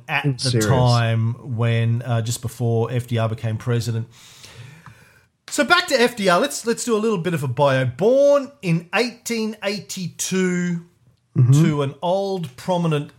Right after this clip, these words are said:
Speaker 1: Dutch family from Dutchess County, New York. He and Teddy Roosevelt,
Speaker 2: Mm-hmm.
Speaker 1: president in nineteen oh one, I think,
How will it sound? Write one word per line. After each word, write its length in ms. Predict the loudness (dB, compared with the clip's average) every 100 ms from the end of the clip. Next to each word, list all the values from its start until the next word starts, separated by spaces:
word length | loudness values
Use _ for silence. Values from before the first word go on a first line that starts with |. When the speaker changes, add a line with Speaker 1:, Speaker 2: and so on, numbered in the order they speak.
| -6 -6 -8 2
Speaker 1:
Dutch 500 | 2 2 -4 -8 -8
family 720 | -6 0 2 2 0 0 0
from 560 | -2 0 2 2 0 0
Dutchess 540 | 0 0 0 -2 -2 -6 -6
County, 580 | -2 0 0 0 2 2
New 180 | 4 4
York. 380 | 4 2 0 -2
He 220 | -2 0
and 200 | 0 -2
Teddy 380 | -2 0 2 2
Roosevelt, 800 | 2 2 2 0 0 0 -2 -10 _ _ _
Speaker 2:
Mm-hmm. 120 | 2 6
Speaker 1:
president 560 | 6 4 0 -4 -4
in 560 | -6 -4 -6 -6 -6 -6
nineteen 580 | -4 -6 -6 -6 -4 -2
oh 220 | -2 -6 -6
one, 380 | -2 -2 0 -2
I 140 | -4
think, 460 | -4 -4 -4 -6